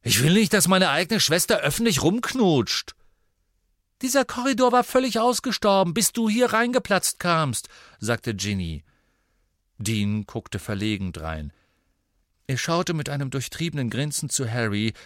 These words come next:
das Harry nicht erwiderte, denn das gerade in ihm erwachte Monster verlangte brüllend, Dean müsse sofort aus der Mannschaft geworfen werden. „Komm, Ginny“, sagte Dean. „Wir gehen wieder in den Gemeinschaftsraum.“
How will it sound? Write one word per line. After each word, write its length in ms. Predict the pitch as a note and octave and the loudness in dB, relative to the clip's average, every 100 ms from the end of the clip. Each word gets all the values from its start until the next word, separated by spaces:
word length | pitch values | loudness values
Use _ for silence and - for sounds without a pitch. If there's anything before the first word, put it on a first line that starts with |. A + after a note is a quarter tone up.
| - | -10
das 280 | G#2 - - | -6 -6 -2
Harry 260 | C3 A#2 | 0 0
nicht 260 | A2 A#2 - | -2 -4 -6
erwiderte, 560 | G#2+ B2+ D3 A2 F#2+ E2+ - - - | -6 -6 -6 -6 -6 -8 -10 -12 -6
denn 280 | G#2+ G#2+ - | -4 -4 -2
das 340 | C#3+ - - | -2 -2 -6
gerade 460 | A2 G2+ C3 C3 A#2+ | -6 -4 -4 -4 -4
in 120 | B2+ | -6
ihm 200 | C3 C#3 | -6 -8
erwachte 480 | C3 A2 C3 - A2+ | -4 -4 -4 -6 -2
Monster 440 | B2+ B2 - D3 | -2 -2 -4 -6
verlangte 480 | - A#2 A#2+ A#2 G#2+ | -8 -4 -4 -2 -4
brüllend, 580 | F#2+ A2+ B2+ C#3+ C3 - _ C3+ | -4 -4 -2 -2 -2 -6 _ -4
Dean 400 | C3 C3+ C#3 C3+ | -2 -2 -2 -2
müsse 520 | A2 G2+ - F#2+ F#2 | -2 -2 -4 -4 -4
sofort 840 | F#2 C3 C#3 C3+ - A2 G#2 G#2 | -2 -2 -4 -8 -4 0 0 -2
aus 160 | B2+ - | -6 -6
der 100 | G#2+ | -4
Mannschaft 520 | F#2+ F#2 - F2+ - | -4 -4 -6 -10 -8
geworfen 500 | A#2 F2+ D2+ - E2 | -6 -6 -8 -10 -12
werden. 320 | D#2 - - _ _ _ _ _ _ _ - - _ _ A#3+ C#3+ - - - _ _ - | -12 -14 -20 _ _ _ _ _ _ _ -20 -20 _ _ -20 -20 -20 -20 -20 _ _ -16
„Komm, 580 | - - F#2 A2 G#2 | -14 -10 -4 -2 -2
Ginny“, 480 | E2 D2 C#2 C#2 C#2 - _ _ _ - | -4 -8 -10 -12 -14 -18 _ _ _ -10
sagte 380 | A2 G2 - F2+ | -6 -6 -6 -8
Dean. 400 | F#2 E2+ D2+ D#2 _ _ _ _ - | -6 -6 -8 -10 _ _ _ _ -6
„Wir 180 | D3+ | -4
gehen 300 | C#3 D#3+ D3 | 0 -2 -2
wieder 200 | A#2 D3 | -4 -4
in 100 | A#2+ | -4
den 120 | C3+ A2+ | -2 -2
Gemeinschaftsraum.“ 880 | F#2+ F2 - E2 - D#2+ D2 C#2+ | -2 -4 -6 -8 -8 -10 -10 -12